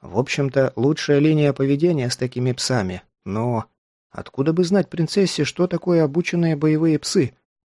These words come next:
Знала, оказывается. Гончие, волкодавы. Наверно, нашлось на псарне место и таким, как Звон с Громом. Тогда понятно.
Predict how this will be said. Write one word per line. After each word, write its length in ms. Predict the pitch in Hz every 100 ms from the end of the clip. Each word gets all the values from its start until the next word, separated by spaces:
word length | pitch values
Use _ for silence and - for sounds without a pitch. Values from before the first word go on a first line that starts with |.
| _
Знала, 500 | - 98 98 139 175
оказывается. 800 | 156 - 101 95 85 90 - - - _ _
Гончие, 640 | 98 107 131 147 - 139
волкодавы. 760 | 120 123 123 120 113 127 135 127 - _ _
Наверно, 440 | 110 104 160 180 170
нашлось 460 | 160 - 170 165
на 100 | 151
псарне 420 | 143 - 165 156 143
место 320 | 151 156 156
и 80 | 151
таким, 340 | 143 143 160
как 180 | 147 143
Звон 320 | 123 131 156
с 60 | 131
Громом. 480 | 135 165 156 95 - _ _ _ _
Тогда 320 | - - 123
понятно. 600 | 147 160 147 143 - 90